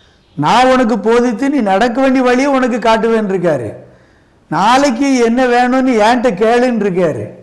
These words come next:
நாளைய தினத்தை குறித்து பெருமை பாராட்டாதேன்னு சொல்லியிருக்கிறாரு.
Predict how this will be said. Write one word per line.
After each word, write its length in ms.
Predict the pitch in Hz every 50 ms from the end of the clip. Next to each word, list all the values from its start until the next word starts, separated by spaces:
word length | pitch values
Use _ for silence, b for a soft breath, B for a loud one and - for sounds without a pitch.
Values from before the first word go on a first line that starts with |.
| b b b b b b b b b b -
நாளைய 400 | 165 180 220 254 262 277 285 262
தினத்தை 440 | 208 254 247 262 254 - 262 240
குறித்து 400 | 196 247 247 247 220 196 220 269
பெருமை 460 | 214 - 208 240 240 269 277 320 277 262
பாராட்டாதேன்னு 800 | 220 262 240 240 240 240 240 240 240 233 233 233 240 240 240 196
சொல்லியிருக்கிறாரு. 760 | 208 208 196 202 185 180 175 175 165 156 143 135 120 117